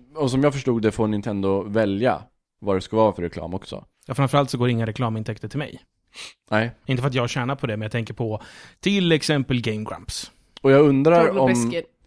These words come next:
Speaker 1: vi,
Speaker 2: Ja.
Speaker 1: vi på Svampriket, vi, eh, tjänar ju inga intäkter på YouTube.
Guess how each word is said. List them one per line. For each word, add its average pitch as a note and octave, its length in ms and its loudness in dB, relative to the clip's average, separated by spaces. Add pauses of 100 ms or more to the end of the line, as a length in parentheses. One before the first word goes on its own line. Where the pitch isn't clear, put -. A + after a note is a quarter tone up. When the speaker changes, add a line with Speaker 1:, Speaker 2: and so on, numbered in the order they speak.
(160)
Speaker 1:
vi, D#3+ 280 4
Speaker 2:
Ja. C#3 60 -4
Speaker 1:
vi E3 140 4
på C#3 120 -2
Svampriket, C3 580 0
vi, G2+ 420 0
eh, F2 540 -2
tjänar F#2 300 0
ju G#2+ 80 0
inga A2+ 180 0
intäkter F#2 380 -4
på F2+ 100 -8
YouTube. F2+ 400 -6